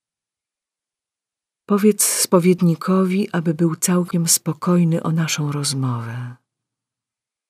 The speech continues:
Chcę, abyś stale łączyła się ze mną, abyś nie zamącała tej łączności przez myśli niepotrzebne i przez zbytnie oddawanie się zajęciom zewnętrznym.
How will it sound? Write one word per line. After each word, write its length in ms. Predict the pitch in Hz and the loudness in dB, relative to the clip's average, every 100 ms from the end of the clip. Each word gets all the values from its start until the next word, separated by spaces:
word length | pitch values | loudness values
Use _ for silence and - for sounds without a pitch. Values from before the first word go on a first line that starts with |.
| _ _ _ _ _ | _ _ _ _ _
Chcę, 380 | - 208 196 214 | -4 0 0 -2
abyś 340 | 185 175 170 | -4 -2 -2
stale 400 | - - 190 180 | -2 0 2 2
łączyła 580 | 175 170 170 - 180 165 | 2 2 0 0 0 -2
się 160 | 143 143 | -2 -4
ze 220 | 147 143 | -2 -2
mną, 500 | 143 139 139 139 139 - _ _ _ _ _ _ _ _ - | -4 -6 -8 -10 -12 -18 _ _ _ _ _ _ _ _ -6
abyś 340 | 160 170 - | -2 0 4
nie 180 | 175 180 | 4 6
zamącała 720 | 185 180 180 175 196 196 185 | 6 4 4 2 0 0 0
tej 240 | 180 170 | 0 0
łączności 920 | 165 156 170 165 - 185 180 - - 175 | 0 0 0 0 0 0 0 -2 -6 -4
przez 280 | - 156 | -2 0
myśli 420 | 170 180 175 - 165 | 2 2 0 -2 -2
niepotrzebne 920 | 160 156 147 - 175 170 165 175 175 175 _ _ _ _ _ - | -2 -4 -2 0 0 -2 -2 -2 -4 -8 _ _ _ _ _ -10
i 100 | 175 | -4
przez 220 | - 170 | -2 0
zbytnie 760 | 160 147 147 190 - 180 175 170 | 0 0 2 0 2 2 2 0
oddawanie 680 | - 143 151 160 156 170 160 | -6 -6 -2 0 2 2 0
się 140 | 156 160 | -2 -2
zajęciom 600 | 160 156 156 151 151 147 | 0 0 0 0 -2 -4
zewnętrznym. 1080 | 147 143 147 131 127 - - 131 139 147 | -4 -2 -2 -2 -2 -4 -4 -8 -12 -14